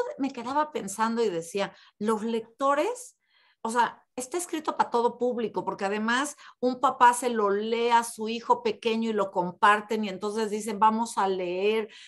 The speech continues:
así como diferentes, este, porque está dividido en capítulos que se llaman campanadas, ¿no?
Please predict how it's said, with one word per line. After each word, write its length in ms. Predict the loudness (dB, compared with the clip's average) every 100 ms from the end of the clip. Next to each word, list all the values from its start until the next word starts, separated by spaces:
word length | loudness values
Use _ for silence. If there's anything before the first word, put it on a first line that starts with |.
| -8
así 320 | -2 -2 -2 -2
como 320 | -2 0 0
diferentes, 920 | 0 -2 -2 0 0 -2 -2 -2 -4
este, 520 | -4 -6 -6 -4 -4
porque 240 | -2 -2 -2
está 200 | 0 0
dividido 640 | 0 0 0 0 0 0
en 120 | 0
capítulos 680 | -2 -2 -2 0 0 2 -2
que 120 | -6
se 200 | -8 -4
llaman 340 | 0 2 0 0
campanadas, 840 | -2 2 2 2 0 0 -4 -6
¿no? 260 | -6 -6